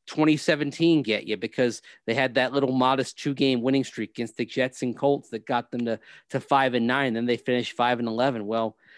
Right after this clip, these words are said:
uh, finishing out that season, um, with a twelve-game losing streak would have been painful,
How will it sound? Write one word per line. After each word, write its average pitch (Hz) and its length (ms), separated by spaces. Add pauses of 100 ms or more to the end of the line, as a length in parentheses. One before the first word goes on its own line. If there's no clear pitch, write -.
(180)
uh, 117 120
finishing 170 500
out 160 220
that 151 240
season, 151 560 (240)
um, 117 380 (380)
with 147 200
a 127 40
twelve-game 143 680
losing 156 360
streak 123 360
would 139 100
have 135 80
been 120 180
painful, 151 600